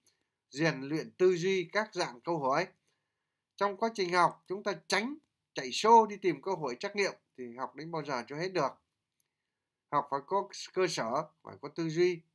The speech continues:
để có phương pháp làm bài. Để, thì chúng ta, à, ra đề kiểu gì, kỳ thi chính thức diễn ra, chúng ta hiểu được nội dung, có phương pháp làm bài, ra đề, kỳ thi chính thức diễn ra, ra đề kiểu gì chúng ta cũng làm được.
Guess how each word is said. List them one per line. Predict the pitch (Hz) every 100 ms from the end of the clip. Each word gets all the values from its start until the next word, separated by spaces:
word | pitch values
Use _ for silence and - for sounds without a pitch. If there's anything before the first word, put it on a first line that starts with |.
| -
để | 101 -
có | 165 170
phương | 156
pháp | 175 180
làm | 156
bài. | 139 143 139 - _ _ _ _ _ 113
Để, | 107 98 _ _ _ -
thì | 123
chúng | 123 170
ta, | 175 151 139 _
à, | - 113
ra | 110 147
đề | 143 127
kiểu | 113 120
gì, | 127 165 127 - _ _
kỳ | 127 113
thi | 147
chính | 147 175
thức | 220 220
diễn | 123 127
ra, | 151 143 - _ _ _ _ _
chúng | - 175
ta | 170
hiểu | 131 117 127
được | 127
nội | 131 123
dung, | 120 180 190 - -
có | 165 165
phương | 160
pháp | 175 180
làm | 170 131
bài, | 139 131 113 _ -
ra | 147
đề, | 139 131 117 110 _ _ _
kỳ | 135 123
thi | 147 143
chính | 170
thức | 208 196
diễn | 127 117
ra, | 135 131 131
ra | 143
đề | 135
kiểu | 117 123
gì | 123 127
chúng | - 156
ta | 131
cũng | 135
làm | 135
được. | 123 127